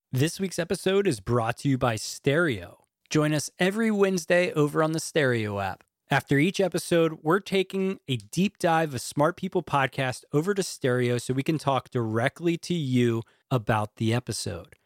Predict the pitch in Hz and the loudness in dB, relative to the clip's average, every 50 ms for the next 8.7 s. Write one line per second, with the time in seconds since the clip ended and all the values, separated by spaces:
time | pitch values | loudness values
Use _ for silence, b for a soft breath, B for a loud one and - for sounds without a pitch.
0 | _ _ _ _ _ - - - - 190 208 214 214 208 208 175 156 175 180 156 | _ _ _ _ _ -10 -4 0 2 2 4 4 2 2 2 0 0 0 -2 -2
1 | - - 185 185 - 190 165 139 - - 165 160 170 165 156 - - - 147 147 | -2 -4 -6 -2 0 0 0 -2 -2 -2 0 0 2 0 -2 -4 -6 -2 0 0
2 | 143 - - 147 135 - - 135 120 123 127 127 127 120 110 101 95 90 95 92 | 0 0 -2 -6 -6 -4 -6 -6 -2 0 0 0 0 0 -2 -4 -6 -10 -14 -16
3 | 90 - _ _ _ _ _ _ _ _ _ - 143 135 165 160 175 180 180 170 | -18 -18 _ _ _ _ _ _ _ _ _ -2 0 2 2 4 2 4 4 2
4 | 160 135 120 147 160 196 220 220 208 196 175 - - 143 135 123 - - 127 131 | 2 2 2 2 2 2 2 2 0 0 -2 -2 -2 -2 -2 -2 -2 -4 -4 -4
5 | 127 - - - 147 139 139 135 127 - 143 151 190 196 - 208 202 185 151 123 | -4 -6 -6 -2 0 2 2 0 -2 -2 0 0 0 0 0 -2 -2 -2 -2 -2
6 | 127 120 117 107 101 101 98 - 107 107 107 110 104 - _ - - 160 165 - | -2 -2 -2 -2 -2 -4 -6 -6 -4 -4 -4 -6 -8 -10 _ -2 0 0 0 2
7 | 196 185 180 180 160 - - - 156 151 151 151 143 143 - - 135 127 123 117 | 0 2 2 0 -2 -2 -2 -2 0 2 2 2 0 0 -2 -2 0 0 0 0
8 | - - _ _ _ _ - 139 135 131 123 127 - - | -4 -8 _ _ _ _ -4 -2 0 0 0 -2 -4 -8